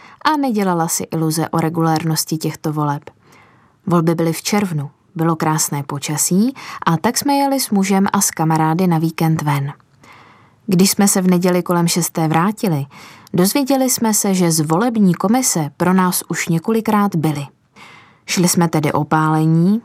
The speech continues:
na důkaz zlého činu, volit. V místnosti bylo dusno v obou směrech. „Tak honem, honem k urničce,“ vyzvali nás. „Když k urničce, tak tedy taky k plentičce,“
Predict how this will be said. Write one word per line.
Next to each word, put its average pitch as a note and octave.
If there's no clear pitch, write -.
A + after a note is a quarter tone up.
na D#3+
důkaz D#3
zlého D#3
činu, F3+
volit. D3+
V F3
místnosti G3+
bylo E3
dusno G3
v -
obou F#3
směrech. D#3+
„Tak F3
honem, A#3
honem B3
k -
urničce,“ F3+
vyzvali D#3
nás. -
„Když C#4+
k -
urničce, A3+
tak A3
tedy F3
taky F3+
k -
plentičce,“ -